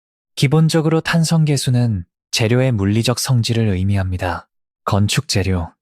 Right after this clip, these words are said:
기계 부품 재료, 특수합금 등 다양한 분야에서 필수적인 재료의 중요한 성질 중 하나이며, 이와 관련된 탄성계수, 전단계수, 푸아송비는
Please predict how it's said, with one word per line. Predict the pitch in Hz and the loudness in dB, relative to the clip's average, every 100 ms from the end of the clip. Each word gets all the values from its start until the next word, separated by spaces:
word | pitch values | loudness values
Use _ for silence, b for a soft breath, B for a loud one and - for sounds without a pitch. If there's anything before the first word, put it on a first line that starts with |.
| _ - | _ -6
기계 | - 104 131 | -2 0 0
부품 | 120 - 127 | 0 0 0
재료, | 117 101 90 82 - _ _ - | 2 0 -2 -6 -10 _ _ -2
특수합금 | 180 - 170 151 - 131 110 | -2 0 0 0 0 0 2
등 | 101 92 90 _ - | 0 -4 -8 _ -4
다양한 | 117 113 139 151 | 0 2 2 2
분야에서 | 143 143 139 131 147 - | 2 2 2 0 -2 -2
필수적인 | - 180 - 175 160 156 | -2 -2 0 -2 0 0
재료의 | 151 135 131 127 127 | 0 0 0 0 -2
중요한 | - 113 113 131 135 | -2 0 2 2 0
성질 | - 156 147 143 | 0 0 0 -2
중 | 143 131 | 0 0
하나이며, | 147 143 117 101 92 - _ _ _ _ | 0 0 0 -2 -4 -8 _ _ _ _
이와 | 120 123 147 | 0 2 2
관련된 | 143 135 139 139 147 | 2 0 0 0 -2
탄성계수, | - 160 156 151 147 131 107 104 85 - _ | 0 0 0 0 0 0 -2 -4 -6 -10 _
전단계수, | - 113 107 113 113 104 95 101 87 - _ - | -4 0 2 2 0 0 -2 -6 -8 -14 _ -6
푸아송비는 | - 139 131 127 110 107 120 104 | 0 0 2 0 0 0 0 -2